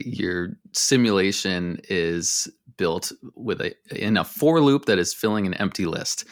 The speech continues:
right? And, uh, <laughs> not that I've ever had any clients, uh, who have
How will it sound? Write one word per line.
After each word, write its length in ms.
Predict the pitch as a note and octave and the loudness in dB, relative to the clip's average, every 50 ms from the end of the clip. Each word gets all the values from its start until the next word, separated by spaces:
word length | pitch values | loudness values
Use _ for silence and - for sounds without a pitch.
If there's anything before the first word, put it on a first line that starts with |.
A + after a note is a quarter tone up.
| - - - - - - - | -16 -16 -16 -16 -10 -6 -4
right? 160 | E2+ - - - - | -4 -4 -4 2 2
And, 180 | C#4 - - - C4 - | 2 4 4 2 0 2
uh, 180 | E3+ D#3+ - - - - C#4+ - - - - B3+ - _ - - | 2 2 0 0 -2 -4 -6 -6 -6 -10 -12 -14 -14 _ -14 -14
<laughs> 560 | - _ _ _ _ - F#3+ G#3 G3+ - - | -14 _ _ _ _ -10 -10 -8 -8 -2 2
not 220 | B2+ C3 D#3 E3 E3+ | 4 6 6 8 8
that 180 | E3 D3 B2 | 6 6 6
I've 240 | B2 C#3 C#3+ C#3+ C#3+ | 8 8 8 8 6
ever 200 | C#3 C3+ C3+ B2+ | 6 6 6 6
had 160 | C3 A#2+ A#2 | 6 4 4
any 220 | A#2 A#2 A2+ A2+ G#2+ | 4 2 2 2 0
clients, 580 | - - A#2 A2+ A2 G#2+ G#2 G2 - - - | 0 2 2 2 2 2 0 -2 -4 -6 -4
uh, 480 | G2 G#2 G2+ F#2+ G2 F#2 F#2 F#2 - F#2+ F#2 | 0 0 2 2 2 2 0 0 -2 -2 -4
who 180 | F#2+ G2+ G2+ | -4 -2 -2
have 300 | G2+ F2+ F2+ F2 - - | 0 0 -2 -2 -4 -6